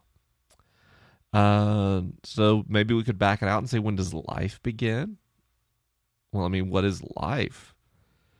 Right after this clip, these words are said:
You know, by any reasonable definition of biology, sperm are living cells. Egg cells are living cells, and sperm die all the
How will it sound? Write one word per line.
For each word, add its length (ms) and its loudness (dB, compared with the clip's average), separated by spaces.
You 120 -8
know, 100 -4
by 160 0
any 160 0
reasonable 520 -2
definition 500 -6
of 120 -10
biology, 800 -2
sperm 720 -6
are 280 -4
living 640 2
cells. 920 -2
Egg 220 -2
cells 420 -2
are 140 -6
living 680 -2
cells, 500 0
and 120 -2
sperm 480 -4
die 420 -4
all 160 -4
the 140 -8